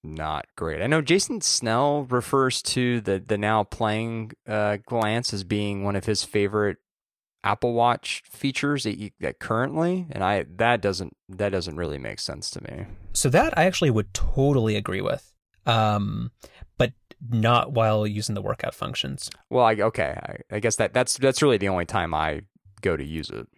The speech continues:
Speaker 2: Because for me, like, uh, whenever I'm around the house, like, do, uh, doing housework, or I'm at work and I'm listening to a podcast and I'm walking to, like, grab something off the printer, um, I, I enjoy being able to just swipe up once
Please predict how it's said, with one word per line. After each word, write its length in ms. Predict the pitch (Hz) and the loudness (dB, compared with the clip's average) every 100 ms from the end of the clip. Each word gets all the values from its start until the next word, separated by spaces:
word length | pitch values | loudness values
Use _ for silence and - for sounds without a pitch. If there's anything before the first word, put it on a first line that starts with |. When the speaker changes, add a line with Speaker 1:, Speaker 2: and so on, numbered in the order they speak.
| - | -4
Speaker 2:
Because 200 | 151 160 | 2 2
for 100 | - | 4
me, 220 | 175 262 | 2 2
like, 160 | 143 127 | 2 2
uh, 280 | 143 127 135 | 4 4 4
whenever 360 | 131 135 131 | 4 4 6
I'm 300 | 120 117 110 | 6 4 2
around 240 | 117 113 110 | 2 2 2
the 60 | |
house, 220 | 107 113 - | 0 0 0
like, 160 | 107 | -2
do, 140 | 113 107 | -2 -2
uh, 220 | 113 113 | 0 -2
doing 200 | 110 117 | -2 0
housework, 600 | 151 147 - 139 135 - | 2 2 2 4 2 0
or 120 | 120 | -2
I'm 120 | 107 | 0
at 100 | 107 | 0
work 200 | 120 117 | 2 2
and 60 | 117 | 0
I'm 80 | 107 | -2
listening 220 | - 117 | -2 -4
to 120 | 104 | -4
a 60 | - | -2
podcast 640 | 117 107 - 107 104 - | 0 0 0 -2 -2 -2
and 60 | 104 | -2
I'm 60 | |
walking 560 | 104 107 - 110 110 - | -2 -4 -4 -6 -6 -8
to, 80 | - | -8
like, 160 | - 123 _ | -8 -10 _
grab 200 | - - | -4 -2
something 240 | - 95 | -2 -2
off 100 | - | -4
the 80 | - | -10
printer, 380 | - 156 143 139 - - - - - | 0 2 2 0 -6 -20 -20 -20 0
um, 520 | 123 120 113 110 104 - _ _ - | 4 6 6 4 0 -4 _ _ 0
I, 120 | 139 | 2
I 100 | 139 131 | 4 4
enjoy 440 | 123 120 165 151 | 4 4 4 4
being 220 | 117 117 | 4 2
able 120 | 113 110 | 2 0
to 120 | 117 | -2
just 240 | 113 - | -2 0
swipe 320 | - - 107 | 0 0 0
up 180 | 107 - | 0 -2
once 440 | 113 113 110 - | -2 -2 0 -2